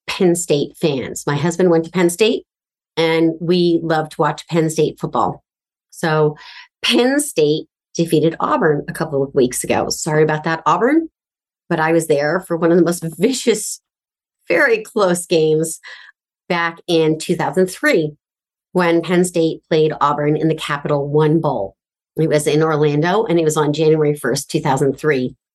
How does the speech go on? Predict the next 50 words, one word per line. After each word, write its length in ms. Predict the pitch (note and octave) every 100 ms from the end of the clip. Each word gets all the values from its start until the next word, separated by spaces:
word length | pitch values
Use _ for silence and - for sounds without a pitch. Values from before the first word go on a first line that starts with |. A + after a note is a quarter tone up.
| _ _ _ -
I'm 40 |
sure 160 | D#3 C#3
you're 160 | C3
wondering 380 | C3 C#3+ C#3+ D3
how 180 | D#3 D3
I 60 |
remember 320 | D3 C#3+ C#3+ C#3+
the 100 | C3+
exact 380 | C#3 C#3 C#3
date. 260 | F#3+ G#3+ -
I'll 80 | C#3+
get 160 | C#3+ -
to 80 | D#3
that 200 | D#3 -
in 60 |
a 40 | E3
sec. 300 | - B3+ - _ _ _ _ _ _
It 60 | F#3+
was 140 | F#3
raining, 460 | F3+ C#4+ E4+ C#4 A3+
cold, 460 | - G#3+ G3+ G3+ -
and 120 | E3+
a 60 | E3+
complete 360 | E3+ D#3+ E3
nail 400 | F3 F3+ G3 G#3+
biter. 480 | G#3 G3+ G3+ G3+ G3 _
Penn 200 | - C#3+
State 280 | C#3 B2+ -
games 440 | C#3 C#3 C#3+ C#3
usually 320 | C3+ B2+ C#3 D3+
are. 400 | F3+ F#3 F#3 - _ _ _
The 80 | D3+
score 400 | - F#3 E3 E3
was 140 | D3+
tight 280 | - E3+ D#3
the 100 | C#3
entire 380 | A#2+ - F3 D3+
game, 400 | D#3+ D3+ D#3 D3
and 140 | C#3+ -
ultimately 500 | D#3+ E3 F3+ D#3 D3
the 140 | D3 D3
Lions 400 | D3 D3 D3+ D3
succumbed 340 | - D3+ C#3
to 60 | C#3
the 80 | F2
Tigers. 520 | D3+ C3 B2 - -
It 40 | C3
was 120 | D3
a 100 | -
crushing 760 | - - D#3+ D#3+ C#3+ - C3